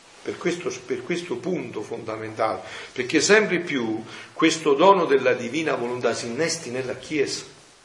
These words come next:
perché attraverso la Chiesa, ma già siamo nella Chiesa, <laughs> poi sarebbe qua, insomma, da sei anni con me, perfettamente nella Chiesa,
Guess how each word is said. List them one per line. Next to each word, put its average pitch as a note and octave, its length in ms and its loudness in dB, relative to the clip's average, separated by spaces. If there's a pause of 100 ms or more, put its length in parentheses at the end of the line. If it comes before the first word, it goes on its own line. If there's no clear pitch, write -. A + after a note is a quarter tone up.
(420)
perché - 220 -2
attraverso - 420 2
la A2 100 -4
Chiesa, - 600 -2
ma F#2 100 -10
già - 220 -2
siamo G2+ 360 -4
nella A#2 200 -6
Chiesa, - 340 -6
<laughs> - 0 -
poi - 340 -8
sarebbe B2+ 400 -4
qua, - 260 2
insomma, - 280 -8 (220)
da A#2+ 100 -6
sei C3+ 160 2
anni C#3+ 260 0
con A#2 140 -8
me, E2+ 120 -4
perfettamente C#3 800 -2
nella B2 140 -2
Chiesa, C3 180 -6